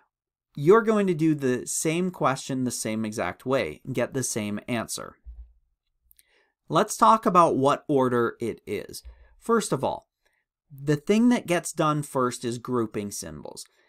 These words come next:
Sometimes we call this parentheses, but it includes a little bit more. It includes braces, brackets, parentheses, and it includes fraction bars, which we'll talk about later.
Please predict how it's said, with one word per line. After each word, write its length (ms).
Sometimes 600
we 140
call 340
this 240
parentheses, 880
but 180
it 120
includes 640
a 80
little 280
bit 200
more. 420
It 120
includes 500
braces, 760
brackets, 680
parentheses, 960
and 260
it 100
includes 480
fraction 680
bars, 360
which 240
we'll 160
talk 360
about 320
later. 420